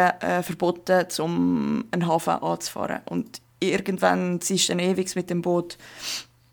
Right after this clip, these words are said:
halt auf dem Mittelmeer geblieben und irgendwann ist es, glaub, an Bord echt nicht mehr gegangen und dann nachher hat sie keinen anderen Ausweg mehr gesehen und ist dann halt in den Hafen reingefahren. Und beim Reinfahren muss sie noch irgendwie an das Schiff touchiert haben,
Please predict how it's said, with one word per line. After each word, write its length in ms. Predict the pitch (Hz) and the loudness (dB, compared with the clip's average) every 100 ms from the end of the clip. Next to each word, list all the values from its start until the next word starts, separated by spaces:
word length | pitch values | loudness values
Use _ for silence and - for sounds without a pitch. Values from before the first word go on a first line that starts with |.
| _ - - | _ -20 -4
halt 200 | - 196 | 2 2
auf 60 | 185 | 4
dem 100 | 202 | 4
Mittelmeer 480 | 196 202 214 196 190 | 4 2 2 4 2
geblieben 520 | - - 220 233 233 | -2 0 2 6 6
und 180 | - 196 | 6 2
irgendwann 500 | 208 190 196 196 185 - | 2 2 4 4 2 -2
ist 180 | - | -2
es, 80 | - | 0
glaub, 220 | - 190 - | 2 0 0
an 140 | - 185 | 0 0
Bord 380 | - 180 185 190 | 2 4 4 4
echt 360 | - 190 - - | 4 4 2 2
nicht 120 | 190 | 2
mehr 140 | 185 202 | 2 0
gegangen 400 | - 180 180 175 | 2 2 2 0
und 240 | 185 180 | 0 -4
dann 160 | 190 190 | -2 -2
nachher 460 | 180 185 185 185 180 - - - _ _ _ _ _ - | -2 -2 0 2 0 -6 -20 -20 _ _ _ _ _ 0
hat 180 | 208 202 | 2 2
sie 140 | 202 | 0
keinen 220 | - 185 | 0 4
anderen 280 | 180 170 180 | 4 6 6
Ausweg 300 | 262 254 202 | 6 6 6
mehr 140 | 202 | 6
gesehen 320 | 190 - 180 180 | 4 0 0 2
und 260 | 180 170 | 0 -2
ist 260 | - 180 - | -2 -2 0
dann 140 | 175 | 0
halt 340 | 170 170 - - | 0 -2 -6 -10
in 120 | - 180 | -2 0
den 80 | 170 | 2
Hafen 240 | 180 - | 0 2
reingefahren. 560 | 180 175 - 180 185 175 - - - | 0 0 0 2 2 0 -6 -18 -4
Und 260 | - 196 - | 0 0 6
beim 200 | 226 220 | 8 8
Reinfahren 580 | 214 202 202 196 190 | 8 6 6 6 6
muss 180 | 185 180 | 4 2
sie 80 | 196 | 2
noch 140 | 185 175 | 0 2
irgendwie 300 | 190 185 180 | 0 0 0
an 160 | 175 | 0
das 120 | 175 | 0
Schiff 280 | - 190 190 | 0 0 -2
touchiert 540 | - 190 - 180 180 185 | -4 -2 2 2 0 2
haben, 200 | 175 | 2